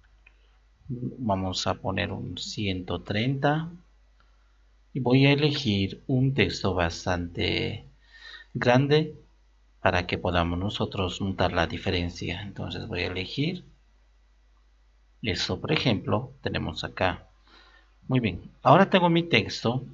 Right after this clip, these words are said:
y si yo quiero de alguna manera dar algún efecto, sombra, brillo, algo relacionado a esto, en la parte inferior de acá, donde la, donde la ficha capas, tenemos acá,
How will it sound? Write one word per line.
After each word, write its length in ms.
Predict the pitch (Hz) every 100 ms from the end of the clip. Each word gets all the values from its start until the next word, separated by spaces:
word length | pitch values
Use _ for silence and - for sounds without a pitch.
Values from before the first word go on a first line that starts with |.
| -
y 140 | 110
si 240 | - 113
yo 220 | 127 165 -
quiero 320 | 135 143 127
de 80 | 95
alguna 220 | 92 92
manera 340 | 90 87 90
dar 140 | 87 87
algún 300 | 90 95 95
efecto, 580 | 95 107 95 - 104
sombra, 800 | 92 - 113 104 107 101 98 107 113
brillo, 680 | 110 110 107 104 104 113 - - - _ - - _ -
algo 400 | 110 110 117 127
relacionado 680 | 117 92 90 104 92 101
a 140 | 147 147
esto, 400 | 101 - 117 123 - - - - _ _
en 140 | 123 110
la 120 | -
parte 280 | 180 180 196
inferior 800 | 185 185 143 127 123 117 - - - -
de 200 | 98 90
acá, 460 | 90 95 92 135 - - _ - _ -
donde 540 | 131 95 90 90 87
la, 680 | 87 85 82 87 87 110 - _ _ _ _ _ _ -
donde 200 | 98 101
la 120 | 95
ficha 400 | - 117 160 160
capas, 640 | 104 90 101 131 - -
tenemos 420 | - 90 85 82 92
acá, 440 | 90 117 135 -